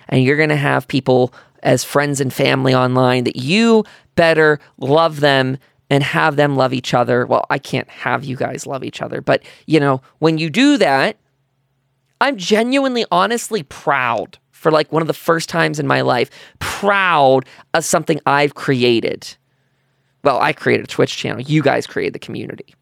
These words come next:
I'm a firm believer that the content creator does not create the community. We, like, we might architect and start laying the foundation for a city. You know, we put down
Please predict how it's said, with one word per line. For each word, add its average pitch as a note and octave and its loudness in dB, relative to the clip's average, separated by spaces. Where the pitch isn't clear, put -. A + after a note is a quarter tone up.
I'm F3+ -2
a - -10
firm D3+ 0
believer A#2 0
that B2+ -4
the - -10
content C3 -4
creator A#2 -4
does C3 -6
not C#3 2
create C3+ -4
the - -20
community. C3 -10
We, E3+ 4
like, D#3 2
we G#3 0
might G#3+ 0
architect - -2
and C3+ -4
start - 2
laying B2 2
the C3+ -4
foundation B2 0
for - -4
a G2+ -4
city. A#2 -2
You D3 -4
know, C3+ 0
we C3 2
put - -2
down C3 0